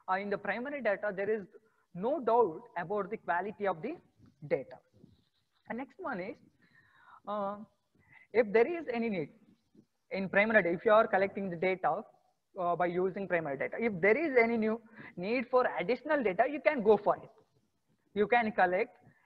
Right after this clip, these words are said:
additional or extra opinions from the response. But in secondary data, which is already published, we cannot collect the additional information from those research, which is already published. We can take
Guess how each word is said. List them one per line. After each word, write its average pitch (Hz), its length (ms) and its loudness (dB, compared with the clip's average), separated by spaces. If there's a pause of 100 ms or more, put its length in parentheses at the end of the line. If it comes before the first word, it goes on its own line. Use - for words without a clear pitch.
(200)
additional 185 460 0
or 180 160 0
extra 254 600 -6
opinions 196 640 -6
from 175 220 -6
the 302 140 -8 (400)
response. 165 460 -4
But 196 200 -2 (240)
in 247 200 -8 (280)
secondary 254 420 -2
data, 233 180 0
which 208 120 -2
is 254 100 -6
already 196 400 2
published, 214 420 -2
we 202 140 -6
cannot 220 480 -4 (560)
collect 208 400 4
the 175 100 2
additional 240 640 0 (360)
information 220 680 -2
from 247 260 0
those 233 260 6
research, 160 380 -6 (540)
which 208 140 -6
is 277 120 -8
already 208 360 2
published. 220 400 -2
We 220 180 -4
can 240 300 -2 (760)
take 240 360 4